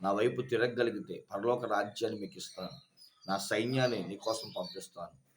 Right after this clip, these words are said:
నీ రక్షణ నేను ఆశపడుతున్నాను, బలశూరులకు నేను మారుస్తానని దేవుడు ఈరోజు ఈ ఉదయకాల సమయం అందే మీకు వేలవేసి పిలుస్తా ఉంటే, ఆయన వైపు తిరుగుదాం, ఆయన పిలుస్తున్న కేకకు ప్రతిస్పందిద్దాం, మన హృదయాన్ని తిప్పుకుందాం,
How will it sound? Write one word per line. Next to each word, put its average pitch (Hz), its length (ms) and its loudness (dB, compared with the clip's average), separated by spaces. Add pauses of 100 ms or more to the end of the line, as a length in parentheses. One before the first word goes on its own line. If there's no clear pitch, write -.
(360)
నీ 113 100 0
రక్షణ 110 500 2 (240)
నేను 101 120 -2
ఆశపడుతున్నాను, 92 840 -4
బలశూరులకు 120 540 2
నేను 98 180 -4
మారుస్తానని 95 640 -2 (720)
దేవుడు 131 240 6
ఈరోజు 120 520 4
ఈ 107 60 0
ఉదయకాల 113 440 2
సమయం 110 400 -4
అందే 104 320 -4
మీకు 95 180 -14
వేలవేసి 110 580 0
పిలుస్తా 104 300 -8
ఉంటే, 101 380 -8 (480)
ఆయన 98 120 2
వైపు 101 280 0
తిరుగుదాం, 110 480 0 (360)
ఆయన 104 180 2
పిలుస్తున్న 113 480 -4
కేకకు - 520 -4 (680)
ప్రతిస్పందిద్దాం, 123 1000 0 (180)
మన 98 140 -2
హృదయాన్ని 110 500 0
తిప్పుకుందాం, 107 600 -4